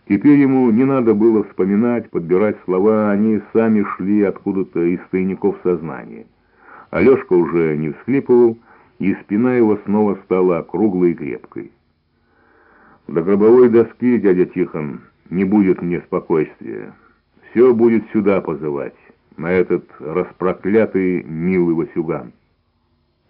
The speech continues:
Он быстро нагнулся, отломил увесистый кусок суглинка, прошитый белыми корешками трав, размахнулся, кинул его в речку.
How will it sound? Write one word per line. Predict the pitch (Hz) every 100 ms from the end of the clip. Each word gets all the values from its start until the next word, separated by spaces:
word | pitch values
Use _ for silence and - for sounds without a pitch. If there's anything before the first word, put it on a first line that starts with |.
| _
Он | 110 123
быстро | 95 110 - 85
нагнулся, | 82 78 92 135 120 - 113 107 _ - - -
отломил | 78 92 104 131 127 113
увесистый | 104 95 117 113 101 - 95
кусок | - 90 - 98 - -
суглинка, | 90 78 95 120 113 110
прошитый | 104 85 - 101 98 87
белыми | 78 71 98 92 90 87
корешками | 80 78 - - 78 73
трав, | - 95 95 - _ _ _ _ - _ -
размахнулся, | 82 71 76 - 107 117 107 101 95
кинул | - 107 107 98 87
его | 82
в | 69
речку. | 65 60 - - -